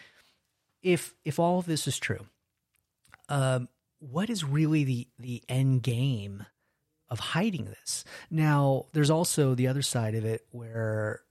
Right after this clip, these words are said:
they talk about these beings that live in this city. What was it called?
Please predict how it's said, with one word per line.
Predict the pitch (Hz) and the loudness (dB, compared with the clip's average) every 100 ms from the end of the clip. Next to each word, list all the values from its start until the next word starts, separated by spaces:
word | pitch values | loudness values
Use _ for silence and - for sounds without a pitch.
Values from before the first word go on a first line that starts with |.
| _ | _
they | 117 | -8
talk | 113 131 113 127 | -4 -2 -2 -2
about | 113 110 107 - | -2 -2 -4 -6
these | 120 113 | -10 -10
beings | 110 131 135 120 92 101 120 - - - _ _ _ | -4 0 0 0 -4 -8 -8 -8 -10 -20 _ _ _
that | 131 113 110 123 | -6 -4 -4 -4
live | 120 113 110 - | -4 -4 -6 -8
in | 113 104 104 - | -6 -6 -8 -14
this | 120 - | -10 -4
city. | - 131 110 104 | -2 -2 -2 -2
What | 101 | -4
was | 101 | -6
it | - | -4
called? | 104 95 | -6 -6